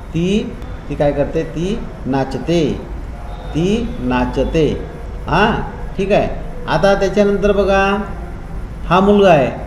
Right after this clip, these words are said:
हां, मग हा मुलगा काय करत आहे? वाचत आहे, आहे की नाही? हा मुलगा वाचत आहे, पुस्तक वाचत आहे, आहे की नाही? मग याच्या खाली काय लिहायचं? हा मुलगा असल्यामुळे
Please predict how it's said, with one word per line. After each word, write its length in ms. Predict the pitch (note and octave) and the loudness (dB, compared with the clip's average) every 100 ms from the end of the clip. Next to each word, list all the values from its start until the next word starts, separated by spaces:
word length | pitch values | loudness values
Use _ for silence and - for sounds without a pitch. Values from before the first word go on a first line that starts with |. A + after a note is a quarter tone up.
| - - - - | -12 -12 -8 -2
हां, 160 | C#3+ | 0
मग 140 | C#3+ D#3 | 0 4
हा 120 | E3 | 4
मुलगा 300 | F3 F3+ F#3 | 4 4 2
काय 240 | F3+ F3+ | 2 2
करत 280 | F3+ F3+ F3 | 2 2 2
आहे? 440 | E3+ F3 F3+ F#3+ G3+ - - - - | 4 4 4 2 0 -6 -10 -10 -6
वाचत 440 | C3 C3+ C3+ F3 F3+ | 0 2 2 2 6
आहे, 640 | D#3 D3 C#3+ B2+ A2 F#2+ F2 - | 8 8 6 4 0 -4 -8 -8
आहे 140 | B2 | -6
की 100 | E3+ | 0
नाही? 300 | G3+ A3 A#3 B3 - - - | 2 4 2 -2 -8 -12 -6
हा 100 | C3 | -4
मुलगा 340 | C3 B2+ D#3 G3 B3 - | -2 0 2 2 2 -2
वाचत 420 | C3 B2 B2 E3 | 0 0 0 0
आहे, 220 | C#3 A2 F#2+ F#2 - - - | 2 0 -2 -6 -10 -12 -6
पुस्तक 380 | C3 - E3+ C#3+ | -6 -2 0 2
वाचत 320 | C3+ B2+ A#2 | 0 0 -4
आहे, 160 | G#2+ F#2 | -4 -2
आहे 180 | A2+ | -2
की 100 | F3 | 2
नाही? 200 | G#3+ G3 B2+ - - - | 4 4 2 -4 -8 -4
मग 120 | C#3 | 2
याच्या 300 | D3 D3+ F#3+ | 2 4 4
खाली 160 | F#3 | 4
काय 180 | F#3+ F#3+ | 4 4
लिहायचं? 340 | F#3+ F#3+ F3+ F3+ | 6 6 4 2
हा 100 | F3 | 2
मुलगा 280 | F3 F3 | 2 4
असल्यामुळे 640 | F3 F3 F3 F3 F3+ F#3 | 2 2 2 2 2 2